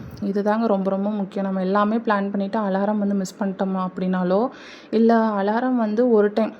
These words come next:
இப்ப நீங்க ஒரு எக்ஸாம்பிளுக்கு, ஆ, ஃபைவ் ஓ கிளாக் எந்திரிக்கணும்னு நீங்க நினைக்கிறீங்க. அப்ப ஃபைவ் ஓ கிளாக் மட்டும் அலாரம் வச்சீங்கன்னா கண்டிப்பா கேட்காது. இன்னொன்னு என்னன்னா, இந்த மூணு மணிலேருந்து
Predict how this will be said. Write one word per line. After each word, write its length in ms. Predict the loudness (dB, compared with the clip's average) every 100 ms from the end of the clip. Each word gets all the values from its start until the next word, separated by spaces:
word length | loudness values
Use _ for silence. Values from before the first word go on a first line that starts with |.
| -10
இப்ப 160 | -2 0
நீங்க 200 | 2 2
ஒரு 140 | 2
எக்ஸாம்பிளுக்கு, 600 | 0 0 0 -2 0 -2 -2 -16 -20 -20 0
ஆ, 400 | 4 4 4 4 2 2
ஃபைவ் 240 | 4 4
ஓ 60 | 4
கிளாக் 300 | 2 0 2
எந்திரிக்கணும்னு 420 | 2 2 0 0
நீங்க 220 | 0 -2
நினைக்கிறீங்க. 540 | -2 -4 -4 -4 -4 -4
அப்ப 200 | -4 -2
ஃபைவ் 160 | 2 2
ஓ 40 |
கிளாக் 220 | 4 0 2
மட்டும் 520 | 0 0 2 4 4
அலாரம் 260 | 2 0
வச்சீங்கன்னா 340 | -2 -6 -6 -4
கண்டிப்பா 460 | -2 -2 -2 -2
கேட்காது. 500 | -2 -2 -4 -4 -4 -8 -16 -20 -20 -20 -20 -20 -18 -6
இன்னொன்னு 320 | -2 2 2
என்னன்னா, 340 | 2 0 -2 -4 -6 -16 -4
இந்த 200 | 2 4
மூணு 520 | 4 4 6 4 4
மணிலேருந்து 540 | 2 0 0 -2 -2